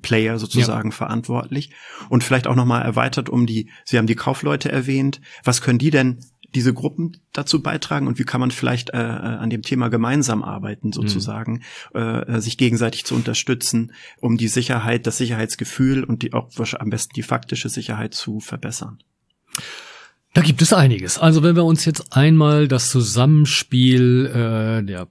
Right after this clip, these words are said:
Speaker 2: polizeilichen Sicherheitsarbeit und der Sicherheitsarbeit zum Beispiel der Verkehrsbetriebe, der Verkehrsunternehmen anschauen. Ähm, Quattro-Streife habe ich schon erwähnt. Quattro-Streife deswegen,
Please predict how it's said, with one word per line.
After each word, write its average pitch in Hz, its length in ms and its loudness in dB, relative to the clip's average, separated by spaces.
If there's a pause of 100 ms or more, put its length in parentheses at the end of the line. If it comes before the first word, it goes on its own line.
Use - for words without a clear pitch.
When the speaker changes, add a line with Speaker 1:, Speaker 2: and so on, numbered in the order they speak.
Speaker 2:
polizeilichen 127 1120 2
Sicherheitsarbeit 110 1040 -2
und 117 400 -2
der 107 140 -2
Sicherheitsarbeit 101 800 -6
zum 113 100 -6
Beispiel 104 300 -4
der 101 100 -8
Verkehrsbetriebe, 117 1700 -4
der 104 100 -6
Verkehrsunternehmen 101 920 -6
anschauen. 135 600 2 (1000)
Ähm, 120 360 0
Quattro-Streife 135 760 2
habe 165 160 4
ich 175 100 2
schon 165 200 2
erwähnt. 139 480 2
Quattro-Streife 123 680 0
deswegen, 139 560 4